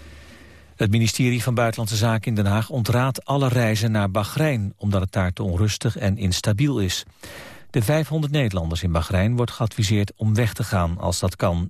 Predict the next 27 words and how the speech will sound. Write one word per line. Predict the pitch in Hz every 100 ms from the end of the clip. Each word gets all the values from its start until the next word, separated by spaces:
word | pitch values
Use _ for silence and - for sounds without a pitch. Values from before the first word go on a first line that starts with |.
| -
en | 98 95
anders | 98 117 156
zoveel | - 131 143
mogelijk | 135 135 127 120
binnen | 123 139
te | 110
blijven | 92 90 90 - -
en | - 107
zich | 110
te | -
melden | 95 101 135 143
bij | 123
de | 113
ambassade | 110 107 104 - 90 87
in | 110 107
Koeweit. | 147 135 113 98 - _ - - - - - - - - -
Bij | - 110
gevechten | 98 135 135 123
vielen | 101 110 104
vandaag | 101 107 101 95
zeker | - 98 98
tweehonderd | - 123 127 101 104 95
gewonden, | - 117 113 92 87 -
melden | 98 92 87
ziekenhuizen | 98 98 92 87 -
in | 90
Bahrein. | 87 - 95 85